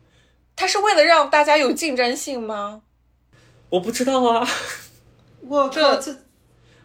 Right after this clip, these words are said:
Speaker 2: 我，我，我觉得可能现在，现在那些就是所谓狼性文化的大公司都不一定敢这么搞吧。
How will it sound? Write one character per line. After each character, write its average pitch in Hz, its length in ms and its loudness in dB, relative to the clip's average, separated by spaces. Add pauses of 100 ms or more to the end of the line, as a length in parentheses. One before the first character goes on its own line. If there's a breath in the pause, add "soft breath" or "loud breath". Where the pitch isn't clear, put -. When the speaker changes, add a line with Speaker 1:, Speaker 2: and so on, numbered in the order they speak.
Speaker 2:
我， 190 120 4
我， 190 180 2
我 180 120 6
觉 226 160 -2
得 247 100 4
可 233 120 -6
能 135 100 -2
现 214 140 -6
在， 220 220 0
现 220 180 0
在 214 80 -4
那 196 100 -4
些 202 220 -4
就 185 120 -6
是 156 140 -2
所 - 200 -6
谓 123 580 -4
狼 123 260 -2
性 170 220 0
文 120 180 -2
化 139 200 -2
的 - 20 0
大 151 160 -6
公 147 100 -4
司 151 160 -4
都 156 120 2
不 - 120 -6
一 269 100 2
定 156 240 -4
敢 95 200 -4
这 170 120 0
么 156 120 2
搞 - 280 -6
吧。 - 240 -14